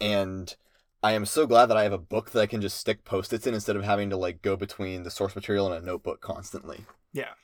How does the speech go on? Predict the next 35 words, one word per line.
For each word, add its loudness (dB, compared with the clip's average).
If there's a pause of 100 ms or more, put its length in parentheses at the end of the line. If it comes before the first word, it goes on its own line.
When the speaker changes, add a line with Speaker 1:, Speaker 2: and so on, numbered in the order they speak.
(480)
Speaker 1:
Thank 0
God. -6 (1800)
Um, 4
Speaker 2:
D-, -4
there, -2 (2250)
I 0
have -2
a, -2
I -6
have -6
a -12
question -4
for -14
you. -20 (580)
Speaker 1:
Fire 8
away. 0 (420)
Speaker 2:
Do -10
you -10
have 2 (100)
any -4
thoughts 6
at 2
all 4 (460)
on 6
the 0
fact 8
that 0
it -4
switches -2
between -4
second 2
person 0
and -6
third -6
person? -14